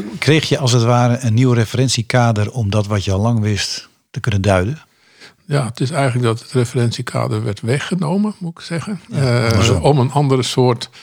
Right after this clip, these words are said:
Speaker 1: Ja.
Speaker 2: ja, ja, wortel te krijgen, dat kun je ook referentiekader noemen. Maar ik voelde me wel geworteld in iets wat me niet ging dwingen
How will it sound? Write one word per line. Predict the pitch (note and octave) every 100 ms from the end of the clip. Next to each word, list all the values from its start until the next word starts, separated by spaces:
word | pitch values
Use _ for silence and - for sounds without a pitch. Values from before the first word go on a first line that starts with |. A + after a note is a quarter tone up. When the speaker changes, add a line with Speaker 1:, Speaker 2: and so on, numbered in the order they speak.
| _ _
Speaker 1:
Ja. | F#2 -
Speaker 2:
ja, | A#2 A2 G#2 _ _ _ _
ja, | A2 G#2+
wortel | C3+ C#3 A#2
te | G#2 A2+
krijgen, | A2+ G2 G#2
dat | G#2
kun | G#2+
je |
ook | G2+
referentiekader | A2 G2+ A2+ G2+ - A2 - - A2+ G2 G2+
noemen. | A2+ G#2+
Maar | A2+ G#2+
ik | A2 - - - -
voelde | - - D#3 C#3
me | A#2 G#2+
wel | A#2 D3+
geworteld | - A#2 C3+ D3 E3+ -
in | B2+
iets | C3+ F#3 - - - - _ _
wat | A#2 -
me | A2+
niet | A#2+ F#3+ - - _
ging | - C#3+ C3
dwingen | A2+ C3+ F#3 F3